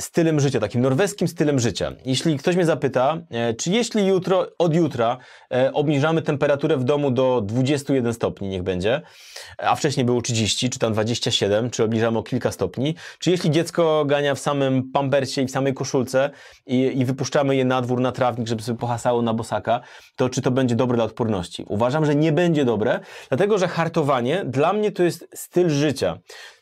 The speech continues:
To jest właśnie to, że, e, ni-, że, że dziecko konfrontuje się z różnymi temperaturami,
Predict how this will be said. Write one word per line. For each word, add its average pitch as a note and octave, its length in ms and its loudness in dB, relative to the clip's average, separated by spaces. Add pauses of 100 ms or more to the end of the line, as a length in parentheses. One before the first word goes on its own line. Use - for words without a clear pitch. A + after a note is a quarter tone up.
(120)
To G3 100 6
jest G#3+ 180 0
właśnie F3+ 320 0
to, D#3+ 180 0
że, D3 480 2 (500)
e, A#2 40 -8
ni-, C3+ 360 0 (100)
że, B2 180 2
że C3+ 380 2
dziecko C#3 400 0
konfrontuje D3 540 0
się C#3+ 160 0
z B2 60 2
różnymi C#3 380 2
temperaturami, C3 840 0